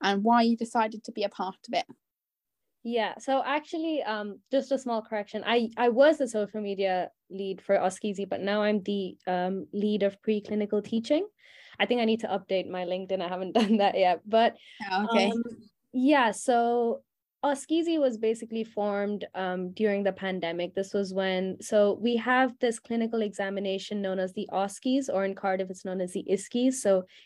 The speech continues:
Speaker 2: Integrated Science and Clinical Examinations. And that exam basically tests your ability to take histories and examinations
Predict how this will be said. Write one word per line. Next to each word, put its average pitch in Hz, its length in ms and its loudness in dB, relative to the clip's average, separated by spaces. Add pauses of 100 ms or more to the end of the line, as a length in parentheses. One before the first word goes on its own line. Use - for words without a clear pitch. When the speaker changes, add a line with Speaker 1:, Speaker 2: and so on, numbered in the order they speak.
Speaker 2:
Integrated 196 520 2
Science 196 440 -2
and 190 120 -4
Clinical 190 320 -2
Examinations. 190 880 2 (560)
And 254 160 6
that 277 160 6
exam 262 300 4
basically 240 480 -2
tests - 580 -4
your 208 480 4
ability 208 520 -2
to 208 120 -6
take 202 300 -4
histories 208 560 0
and 196 100 -2
examinations 190 1120 -4